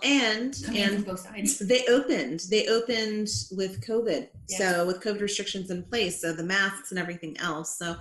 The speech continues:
Speaker 1: it's a beautiful facility. It's right off of three oh one.
Speaker 2: Very colorful.
Speaker 1: Very colorful, but it's kind of in keeping with that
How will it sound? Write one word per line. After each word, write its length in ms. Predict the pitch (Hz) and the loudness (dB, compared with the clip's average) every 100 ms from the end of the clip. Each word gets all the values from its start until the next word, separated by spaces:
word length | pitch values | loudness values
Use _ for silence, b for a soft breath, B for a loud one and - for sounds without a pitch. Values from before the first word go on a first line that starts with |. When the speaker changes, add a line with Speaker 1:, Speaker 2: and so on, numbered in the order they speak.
| B B B | B B B
Speaker 1:
it's 180 | 233 240 | 4 4
a 100 | 180 | 2
beautiful 520 | 202 233 285 339 320 | 2 4 2 2 -2
facility. 600 | 285 240 214 175 175 190 | -2 -2 0 0 0 -2
It's 180 | 185 185 | -4 -2
right 220 | 190 196 | -2 2
off 240 | 202 202 | 0 0
of 120 | 180 - | -6 -10
three 280 | 180 175 185 | -8 -6 -4
oh 60 | |
one. 420 | 214 147 147 214 - | -4 -4 -4 -6 -10
Speaker 2:
Very 200 | 196 180 - | -12 -12 -12
colorful. 540 | 170 170 - 160 170 | -14 -14 -16 -18 -14
Speaker 1:
Very 500 | 170 165 208 208 196 | -10 0 4 4 4
colorful, 840 | 185 185 160 156 - 151 165 220 - 185 | 0 -2 -2 -4 -8 -8 -8 -12 -16 -10
but 240 | 202 196 - | -4 -4 -4
it's 180 | 190 - | -8 -10
kind 260 | - 185 | -6 -6
of 100 | 220 | -4
in 140 | 254 208 | -4 -4
keeping 460 | - 180 208 220 | -8 -8 -8 -8
with 160 | 196 - | -10 -8
that 220 | 170 | -10